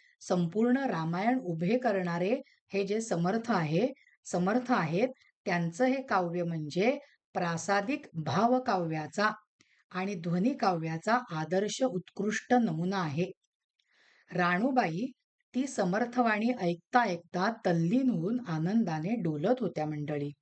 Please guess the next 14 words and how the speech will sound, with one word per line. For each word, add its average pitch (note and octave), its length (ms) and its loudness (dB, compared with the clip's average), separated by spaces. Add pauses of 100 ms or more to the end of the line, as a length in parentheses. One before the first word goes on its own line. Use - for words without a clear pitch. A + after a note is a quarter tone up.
(880)
आणि G#3 180 0
त्याच्यानंतर A3 680 0
जेव्हा A3+ 240 2
गंगाधर G3 580 -2
पंत A3+ 320 0
आणि A3+ 180 2
समर्थ G3 460 -2
परस्परांना G3+ 760 0
भेटले G3 440 0
ना F3+ 160 2
प्रेमाने F3 540 0
कडकडून F3+ 560 0
मिठी F3 260 -2
मारून, F3 420 2